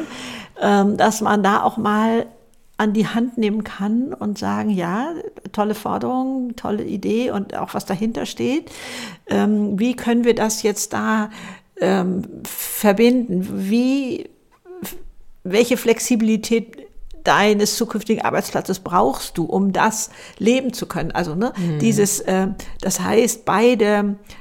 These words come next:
Speaker 1: Interessen so, äh, nicht nur das Unternehmen bewegt sich auf die zu, sondern die anderen abzuholen, ähm,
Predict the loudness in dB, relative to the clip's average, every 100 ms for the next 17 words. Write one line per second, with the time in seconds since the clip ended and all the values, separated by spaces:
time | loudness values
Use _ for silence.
0 | -16 -2 2 2 2 2 2 0 2 4
1 | 4 2 0 -2 -2 -4 -8 -10 -4 -4
2 | -2 2 2 2 -2 -4 -2 0 2 0
3 | -2 -2 -6 -4 -4 -4 -6 -6 -6 -4
4 | -2 -2 -2 -6 -10 -12 -16 -16 -8 -2
5 | 0 0 0 -2 -4 -4 0 2 4 4
6 | 4 2 2 0 -2 -2 -2 -2 -2 -4
7 | -4 -6 -6 -8